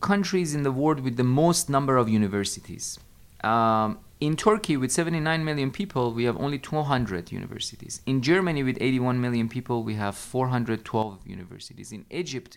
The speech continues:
with ninety-one million people, we have only seventy-seven, uh, public universities. China, with one point four billion people, has only twenty-three,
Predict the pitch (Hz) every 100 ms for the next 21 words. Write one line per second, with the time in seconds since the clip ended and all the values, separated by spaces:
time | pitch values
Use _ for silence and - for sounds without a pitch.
0 | 107 110 107 110 120 135 131 113 123 123
1 | 117 113 107 135 131 107 104 101 101 117
2 | 120 117 131 123 - - 113 104 101 _
3 | _ _ _ _ _ - 95 98 98 98
4 | 90 - - - 98 90 87 - - 110
5 | - - - - 214 262 247 160 101 92
6 | - _ _ _ _ _ _ _ - 123
7 | 151 135 147 196 202 202 185 - 196 165
8 | 170 220 180 - 202 165 139 139 127 -
9 | 160 165 160 - 160 160 160 156 135 -
10 | 135 135